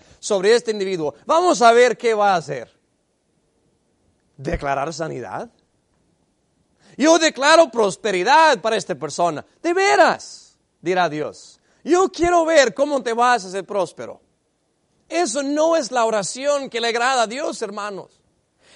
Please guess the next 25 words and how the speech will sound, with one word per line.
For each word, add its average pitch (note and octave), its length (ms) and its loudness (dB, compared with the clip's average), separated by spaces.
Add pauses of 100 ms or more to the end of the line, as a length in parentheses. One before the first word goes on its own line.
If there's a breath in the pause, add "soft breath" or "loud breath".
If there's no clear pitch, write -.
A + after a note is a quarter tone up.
Jeremías, B3+ 1080 0 (360)
como B3 440 4
él D#4+ 240 2
pensó C4 540 -4
que A3 180 -2
Dios B3+ 320 -6
tenía C4+ 400 -2
que B3 120 -10
responder G#3+ 580 -4
la A3+ 80 0
oración G3 400 -6
como F3+ 260 -8
él D4+ 140 -8
quería, A#3 440 -6 (140)
se - 200 -6
encontró G3+ 640 -4
quebrantado F#3 640 -4
espiritualmente. C3+ 920 -12 (1500)
Hermanos, E3+ 340 -6
Dios G#3 340 -2
no F#3 200 -4
va F#3+ 240 -2
a F3 40 -4
violar E3+ 640 -6
su F3+ 500 -10